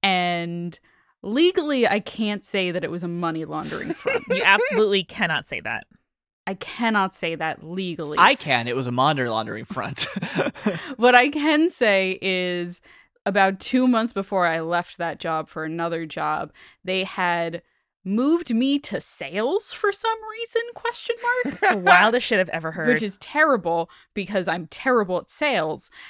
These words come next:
Speaker 1: And then fired the only other two employees that were left in the, like, editorial content creating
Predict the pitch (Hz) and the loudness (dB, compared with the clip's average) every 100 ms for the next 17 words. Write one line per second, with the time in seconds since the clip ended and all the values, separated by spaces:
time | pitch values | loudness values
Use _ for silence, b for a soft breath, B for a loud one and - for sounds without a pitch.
0 | B - 220 220 220 247 247 240 233 - | B -2 2 4 4 4 4 2 0 -6
1 | - 254 226 254 262 254 254 226 190 208 | -4 2 6 6 8 6 6 0 -4 -6
2 | - 220 240 247 247 208 214 214 214 - | -4 0 2 4 4 4 4 2 0 -4
3 | 226 190 196 202 190 196 196 196 180 - | -2 -2 -4 -2 -2 -2 -4 -2 -2 0
4 | 180 165 175 180 - 180 175 180 160 165 | -2 0 0 -2 -6 -6 -4 -4 -6 -8
5 | 165 160 - - 170 165 185 165 156 160 | -6 -6 -6 -6 -6 -6 -2 -2 -2 -6
6 | 170 165 160 151 - 165 156 160 165 160 | -6 -6 -8 -12 -8 -8 -8 -8 -10 -12